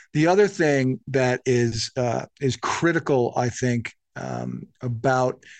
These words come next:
that data that we commissioned, about seventy-two percent people, uh, uh, of people have been through what we define as a crucible experience,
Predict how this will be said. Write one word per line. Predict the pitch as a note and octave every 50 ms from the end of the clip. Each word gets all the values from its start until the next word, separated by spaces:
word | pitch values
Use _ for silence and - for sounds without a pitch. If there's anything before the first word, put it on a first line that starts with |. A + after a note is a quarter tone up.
| - _ _ -
that | A#2 C3+ C3+ B2+ C3 C#3+ B2+
data | A#2 C3+ B2 B2+ B2+ C3 B2+ A#2+ A2+ A#2+ C3 - _ _ _ _ _ -
that | C3+ C3 B2+ C3 B2
we | B2+ B2
commissioned, | A#2 - - A#2+ A#2+ B2 A2 - - - C#2 - - - - - - - - - - _ _ -
about | A#2+ A#2 A2 B2 A#2+ A#2+ A#2+ - -
seventy-two | - - C3 B2+ C3 B2+ B2+ A#2+ - - B2+
percent | A#2 C3 B2 - - B2+ A#2+ A2+
people, | - C3 B2 B2 A#2+ B2+ B2 A#2+ - -
uh, | - B2+ - -
uh, | B2 B2 - -
of | A#2+ A2+
people | - - - B2+ A#2+ B2+
have | B2 G#2+ G#2 -
been | C3+ C3 C3 C3
through | B2 - - C3 B2+ A#2+
what | A#2 A#2 A#2 A#2+ A#2+ A#2+ -
we | C3 A#2+ B2+ B2+ B2+ B2
define | B2 A#2 - A#2+ A#2+ A#2+ B2 B2 A#2+
as | A#2+ A2+ A#2
a | A#2
crucible | - - C3 B2 - - A#2 A#2+ A#2
experience, | A2+ - - - - C3+ B2+ B2+ B2 A#2+ A2+ A2 -